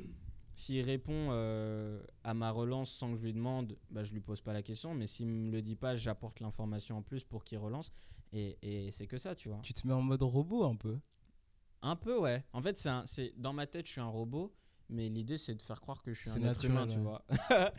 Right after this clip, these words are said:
Speaker 2: là,
Speaker 1: C'est un
Speaker 2: tu
Speaker 1: peu
Speaker 2: pourrais
Speaker 1: l'idée.
Speaker 2: refaire l'interview de l'homme pâle avec moi, euh.
Speaker 1: Ouais, je connais mes questions,
Speaker 2: Ah ouais ?
Speaker 1: je pense. Ouais, ouais, ouais, je pense. Bah ouais. C'est, c'est
Speaker 2: Et t-, et tous les
Speaker 1: Salut
Speaker 2: journalistes
Speaker 1: l'homme
Speaker 2: font
Speaker 1: pâle,
Speaker 2: ça ?
Speaker 1: salut, euh, c'est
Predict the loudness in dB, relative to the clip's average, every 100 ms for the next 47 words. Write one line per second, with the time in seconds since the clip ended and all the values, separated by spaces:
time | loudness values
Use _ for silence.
0 | -4 -2 6 6 6 8 8 10 10 10
1 | 10 8 10 10 10 8 8 6 8 6
2 | 8 6 4 2 4 6 6 4 6 6
3 | 6 6 2 0 0 0 0 4 6 6
4 | 4 2 0 -4 0 2 4 2 2 -2
5 | -6 -8 -8 -12 -18 -20 -20 -8 -2 0
6 | 0 -2 -8 -16 -10 -6 -2 0 0 0
7 | 0 0 0 0 2 2 2 0 0 6
8 | 8 8 8 8 6 6 4 4 2 4
9 | 2 2 2 0 -4 -10 -20 -20 -14 -8
10 | -4 -4 -4 -4